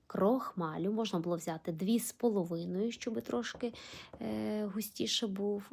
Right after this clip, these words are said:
шоколад, дрібка солі, сухі інгредієнти перемішуємо. Вперше цього разу я спробувала додати лимонний сироп. І також сто п'ятдесят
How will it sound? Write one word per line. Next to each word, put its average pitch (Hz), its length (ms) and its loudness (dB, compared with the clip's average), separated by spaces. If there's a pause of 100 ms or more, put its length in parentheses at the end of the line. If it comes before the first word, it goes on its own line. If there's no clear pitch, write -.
шоколад, 208 640 0
дрібка 247 460 4
солі, 269 580 2 (320)
сухі - 320 2
інгредієнти 165 840 0 (120)
перемішуємо. 180 1400 2 (460)
Вперше - 720 0
цього 185 580 2
разу 170 340 -4
я 180 120 0
спробувала 170 640 -4
додати 185 640 -2
лимонний 185 720 2
сироп. - 840 0 (920)
І 359 160 8
також - 440 0
сто 233 300 4
п'ятдесят 170 560 0